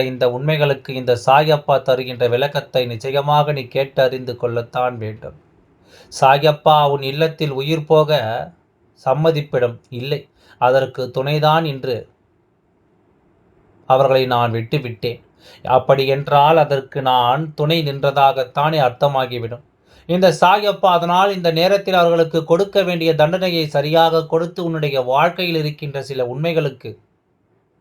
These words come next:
நான் நிச்சயமாக இன்றே உனக்கு பதில் தர நினைக்கின்றேன்.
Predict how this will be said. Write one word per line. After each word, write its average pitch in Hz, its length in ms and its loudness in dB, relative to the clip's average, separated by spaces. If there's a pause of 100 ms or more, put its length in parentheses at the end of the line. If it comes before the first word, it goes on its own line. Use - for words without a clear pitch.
(180)
நான் 131 280 -2
நிச்சயமாக 151 720 0 (460)
இன்றே 143 400 0 (340)
உனக்கு 131 400 -6
பதில் 120 340 -4
தர 110 120 -4 (160)
நினைக்கின்றேன். 120 680 -12